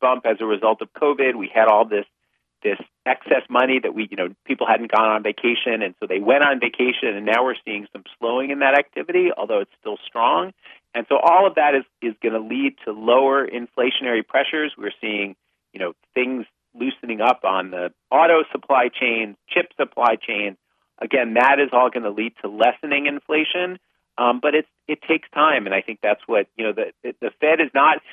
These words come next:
gonna, they're, they're gonna stop long before we get to two percent inflation. The question is, are they gonna stop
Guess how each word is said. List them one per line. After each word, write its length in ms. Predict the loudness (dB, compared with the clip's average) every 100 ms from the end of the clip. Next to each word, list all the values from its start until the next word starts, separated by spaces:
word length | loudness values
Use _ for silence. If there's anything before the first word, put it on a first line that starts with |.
| _ -2
gonna, 160 | 0 0 -6 _ _
they're, 160 | -2 0 -2
they're 120 | 0
gonna 220 | 2 0 2
stop 280 | 4 4
long 280 | 4 4 4
before 340 | 0 -2 0 0
we 80 |
get 200 | 0 -2
to 60 | -2 -12
two 120 | -8
percent 340 | -6 -4 -4
inflation. 520 | -4 -2 -2 0 -2 -4
The 60 |
question 360 | 0 0 0 -4
is, 120 | -4 -6 _ _
are 120 | 0
they 100 | 2
gonna 160 | 2 -2
stop 280 | 0 0 0